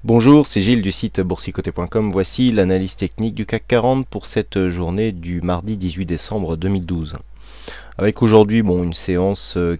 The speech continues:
qui vient, euh, qui vient dans la continuité du mouvement que nous avons actuellement. Alors nous avons, nous avions hier une amorce de baisse, mais finalement on est revenu ici sur cette, euh, sur cette phase d'hésitation. Ce que nous pouvons constater, c'est qu'après une ouverture,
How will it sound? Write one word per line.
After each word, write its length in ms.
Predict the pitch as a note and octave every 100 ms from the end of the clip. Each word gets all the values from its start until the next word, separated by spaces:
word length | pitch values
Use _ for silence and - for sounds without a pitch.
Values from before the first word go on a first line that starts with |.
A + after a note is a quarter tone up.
| -
qui 180 | G2
vient, 340 | F2 F2+ A2 G#2+
euh, 840 | G#2 F2+ E2+ D#2+ D2+ C#2+ C2+ C2 C#2+
qui 100 | -
vient 160 | F2+ G2
dans 80 |
la 120 | F#2 F2
continuité 600 | G2 F2+ G#2 F#2+ - G2
du 100 | F2+
mouvement 420 | E2+ E2+ G2 F#2+
que 120 | -
nous 200 | F2 E2+
avons 200 | F2+ F#2+
actuellement. 560 | F2 - F2 F#2 A2+ A#2+ - - - - - - -
Alors 140 | A2 G#2
nous 160 | G#2+
avons, 480 | G2+ G2 G#2 G2+ G#2 -
nous 280 | A2 A2 G#2+
avions 280 | F#2+ G#2+
hier 340 | G2+ G#2 G2+ F2 - - - - -
une 160 | G2
amorce 360 | F#2+ F#2+ G2 F#2
de 100 | F2+
baisse, 300 | E2+ G2 -
mais 80 | F2
finalement 360 | - F2+ G2+
on 120 | A2 G2
est 80 |
revenu 400 | F#2 F#2+ F2+ A#2
ici 260 | A2+ - B2
sur 300 | - - -
cette, 300 | - G2 -
euh, 200 | F2 E2 - - -
sur 200 | - -
cette 160 | F#2 G#2
phase 240 | - B2+
d'hésitation. 600 | A2+ G#2 G#2 A#2 - -
Ce 80 | E2+
que 60 | -
nous 100 | G#2
pouvons 220 | A2 A2+
constater, 520 | B2 A#2+ B2+ A#2+ C3+
c'est 180 | C3 A#2+
qu'après 400 | - G#2+ - B2
une 100 | A2+
ouverture, 640 | G#2 G#2 - - A#2 F#2